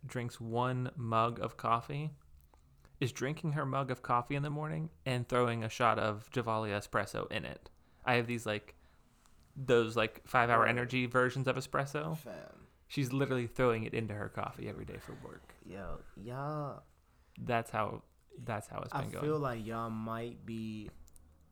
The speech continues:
Speaker 2: slightly, and you know what? Hey, hey, hey, hey, hey, hey. You know what? I'm about to, I'm about to attack a lot of motherfuckers right now.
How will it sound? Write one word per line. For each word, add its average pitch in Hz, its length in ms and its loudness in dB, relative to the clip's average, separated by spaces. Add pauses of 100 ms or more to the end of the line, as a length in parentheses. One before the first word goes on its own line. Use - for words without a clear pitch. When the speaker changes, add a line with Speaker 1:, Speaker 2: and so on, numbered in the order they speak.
(420)
Speaker 2:
slightly, 113 1400 -10 (120)
and 190 120 2
you 240 40 0
know 233 140 6
what? 226 100 4
Hey, 185 120 2
hey, 160 80 4
hey, 110 120 0
hey, 120 360 -2
hey, 127 160 -2
hey. 104 200 -4
You 117 100 -4
know 143 120 2
what? 143 140 2
I'm 185 60 0
about 233 180 2
to, - 120 4
I'm 147 100 8
about 233 160 4
to 117 100 0
attack 110 300 0
a 82 60 0
lot 92 200 4
of 120 80 4
motherfuckers 104 440 0
right 87 160 -2
now. 82 240 -4